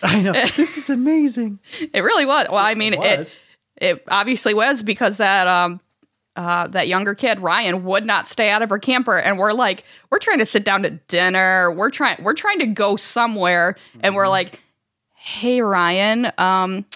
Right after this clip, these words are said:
Speaker 2: we're gonna, we're gonna go see the fireworks. We're gonna go to the pool. We're go-, we're gonna go do something. We're all leaving." Wouldn't even look at you. His jaws agape, staring up at this tiny little screen, just his thumbs just a going on the remote control.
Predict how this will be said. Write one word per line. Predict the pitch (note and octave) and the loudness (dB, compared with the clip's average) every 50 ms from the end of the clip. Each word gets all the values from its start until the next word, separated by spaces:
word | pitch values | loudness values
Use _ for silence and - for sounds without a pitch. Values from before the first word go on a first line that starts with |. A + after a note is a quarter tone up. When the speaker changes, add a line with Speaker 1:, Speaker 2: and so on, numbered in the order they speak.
| - _ _ _ _ - | -16 _ _ _ _ -6
Speaker 2:
we're | F3+ F#3 F#3+ G#3+ A#3 C4+ | -2 0 0 2 0 0
gonna, | C4+ D#4+ D#4 C#4+ C4 A3 E3 - | 0 0 0 2 2 2 2 0
we're | F#3 G3 A3 C4 | 0 0 0 2
gonna | E4 D#4+ C#4+ C4 | 2 2 2 2
go | A#3 A3 A3 A3 | 2 2 0 0
see | - - B3+ A3+ | 0 0 0 0
the | G3+ F#3+ | 0 0
fireworks. | - - G#3 G3 G#3 A3 G#3+ F#3+ F3 D3+ D#3 - - - | 0 0 0 0 2 2 2 2 2 0 0 -4 -6 -4
We're | F3+ F#3 G#3 | -2 -2 0
gonna | A#3 B3+ B3+ B3+ B3 A#3 A3+ A3+ G#3+ G#3 | 0 0 0 2 2 2 2 2 0 0
go | G3+ G#3 G#3 | 0 -2 -2
to | G3 | 0
the | F3+ F3+ | -2 -4
pool. | - - - - G#3+ G#3 F#3+ F3 D#3+ D3+ D3+ | -4 -6 -4 -2 0 2 2 2 2 0 0
We're | E3+ G3 | -2 -2
go-, | A3 G3+ - - | -2 -2 -2 -2
we're | C#3+ F#3+ D4 E4+ | 0 0 0 2
gonna | F#4+ G4 F#4 | 2 0 0
go | B3 G3+ A3 A3+ G#3+ | 0 0 0 0 0
do | G3 D#3+ - F3+ E3+ F#3+ | -2 -4 -4 -4 -2 -2
something. | A#3 - - B3 B3+ C#4 C4+ - D4 D4+ D#4 D#4+ D#4 - _ _ _ _ _ - | -2 0 0 0 0 -2 -2 0 0 2 2 0 0 -4 _ _ _ _ _ -8
We're | F3+ G3 A#3+ B3 B3 B3 | -4 0 0 2 2 2
all | A#3+ A#3 G#3 F#3 | 2 0 0 -2
leaving." | F#3 G3 G#3 G#3+ F#3+ D#3+ C3+ C#3+ D#3 D#3 - _ _ _ _ _ _ | -2 -2 -2 0 0 0 0 -2 -4 -6 -6 _ _ _ _ _ _
Wouldn't | - G#3+ C4 D4+ F4+ E4 | -2 0 0 0 2 0
even | F4 E4+ C4+ B3 G#3 | 0 2 0 0 0
look | F#3+ G3 C4 - | 0 0 0 0
at | A#3+ F#3 - - | 0 -2 -2 0
you. | G#3 F3+ F3+ | 0 0 2
His | G#3 A#3 G3+ F#3+ E3+ | 2 0 0 -2 -4
jaws | E3+ D#3+ F#3 G3 F#3+ G#3 A#3 B3 C4+ B3+ A3 | -6 -4 -2 0 2 2 2 2 2 2 0
agape, | B3 G3+ E3 F#3 F3+ D#3 D#3+ E3 - - - - _ _ _ _ | 0 0 0 0 0 0 0 -2 -2 -4 -4 -4 _ _ _ _
staring | - - - A3 G3+ A#3 A#3 A3 A3 | -6 -4 -2 0 0 0 0 0 0
up | G#3+ G#3+ | -2 -2
at | B3+ A3 | -2 -2
this | - A3 G#3+ - | -2 -2 -2 -2
tiny | - B3 G#3+ G#3 B3 A3 | -4 -2 -2 -2 -2 0
little | G#3+ A3 C4 | 0 0 -2
screen, | - - - A3+ A3 G#3 G3+ G3+ | -2 -4 -2 0 0 0 0 0
just | F#3+ F#3+ - - | 0 -2 0 0
his | A3 F#3 - | -2 -2 -4
thumbs | - E3 G#3+ A3+ - - G#3 G3+ A3+ B3 A3+ G#3 | -6 -8 -8 -6 -2 0 0 2 2 0 0 -2
just | A3 A3+ - A3 | -4 -4 -4 -4
a | G3+ | -2
going | F3+ G3 G3 G#3 G3 G3+ | 0 2 2 2 2 2
on | G3 F#3 F#3 | 2 2 2
the | F#3 | 2
remote | F3+ F3+ F#3 F#3+ F3 G#3 | 2 2 2 0 -2 -2
control. | A3+ G3+ G#3+ | -2 -4 -6